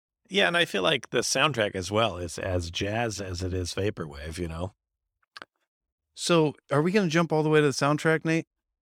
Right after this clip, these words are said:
Speaker 1: No, we gotta save that for later. I guess that's its own thing, huh?
Speaker 2: Well, that's why I was surprised you're bringing up vaporwave already.
Speaker 1: All right,
Speaker 2: Um,
Speaker 1: I
Speaker 2: I have a
Speaker 1: apologize.
Speaker 2: lot to say about the soundtrack to this game for sure, but I feel like we should, we should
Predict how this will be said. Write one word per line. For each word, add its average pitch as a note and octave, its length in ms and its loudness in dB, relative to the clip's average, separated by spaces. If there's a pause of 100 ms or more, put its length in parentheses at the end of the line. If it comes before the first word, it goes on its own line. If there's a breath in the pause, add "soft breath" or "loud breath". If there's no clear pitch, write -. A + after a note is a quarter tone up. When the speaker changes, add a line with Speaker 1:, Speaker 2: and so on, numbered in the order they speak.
(120)
Speaker 1:
No, A2 240 4
we G#2 100 2
gotta A2+ 180 0
save G2 220 -2
that E2+ 160 -8
for - 120 -12
later. C2+ 200 -14
I E2 60 -12
guess F#2 160 -8
that's F#2+ 220 -8
its - 120 -6
own E2+ 140 -4
thing, D#2 240 -10
huh? D#2 200 -12 (340)
Speaker 2:
Well, A#2 440 -2
that's B2+ 260 -4
why C#3 120 4
I B2+ 40 2
was A2 120 -2
surprised B2+ 480 -2
you're G#2 100 -6
bringing A2 220 -2
up G#2 80 -4
vaporwave G#2 500 -2
already. G#2 480 -4 (560)
Speaker 1:
All G2 220 -4
right, F#2 140 -6
Speaker 2:
Um, - 20 -6
Speaker 1:
I F2 160 -6
Speaker 2:
I A#2 60 0
have A#2 120 0
a A2+ 40 0
Speaker 1:
apologize. - 0 -
Speaker 2:
lot A2+ 420 0
to - 120 -16
say G#2 200 -2
about G2 320 -2
the G#2 100 -8
soundtrack G2+ 560 -2
to - 100 -14
this G#2+ 200 -12
game G#2+ 220 -8
for A2+ 120 -8
sure, G#2 240 -4
but G#2 220 -6 (100)
I A#2+ 40 -10
feel C#3 160 0
like C3 140 2
we A#2+ 100 -2
should, A2 320 -6
we A#2 140 -4
should G#2+ 240 -8